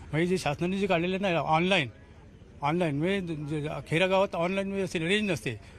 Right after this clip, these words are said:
काय, त्याच्यासाठी न-, नाईलाज असतो मुलांना, अ, सिटीमध्ये राहावं लागतं याला ऑनलाईनसाठी. आणि जर ऑनलाईनच्या जर, अ, ही जर नसती, सक्ती जर नसती,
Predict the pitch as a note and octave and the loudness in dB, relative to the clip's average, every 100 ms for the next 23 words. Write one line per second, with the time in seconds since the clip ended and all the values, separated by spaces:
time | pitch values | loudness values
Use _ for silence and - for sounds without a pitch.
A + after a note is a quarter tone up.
0 | - - - D3+ C3+ D#3+ D#3+ F#3 F#3 G#3 | -20 -20 -8 -4 0 0 0 0 0 -2
1 | F#3+ D#3+ D#3 D3 C#3+ D#3+ G#3 G#3 G3+ F#3+ | -2 -4 -4 -4 2 4 4 4 2 0
2 | - G#3+ F3 F#3+ G#3 A3 - - E3 F#3 | -6 -6 -4 -2 -2 -4 -8 -8 -2 2
3 | F3+ E3+ E3 E3+ E3+ D#3+ - F3 G3 F#3+ | 2 0 -2 -2 -4 -4 -6 -4 -2 0
4 | F#3 C#3 F3+ E3 - F#3+ G3 - - E3 | 2 4 4 2 -2 -8 -10 -16 -8 0
5 | F#3 F3 F3+ G3 D3+ C3+ A#2 G2+ - - | 2 2 2 0 -2 -4 -10 -12 -16 -20
6 | - - - D#3+ F3+ G#3+ E3+ F#3+ G3+ G3 | -20 -10 0 2 2 2 2 2 0 -2
7 | G3+ F#3+ G3+ G3+ F#3 F3+ F3+ E3+ G3 F#3 | -2 -2 -2 0 0 0 0 -2 -2 -2
8 | E3 D3 F#3 G#3+ - E3+ - G#3 G3 D#3 | -2 -4 -6 -6 -6 -6 -4 -2 0 -2
9 | - G3+ | -4 -6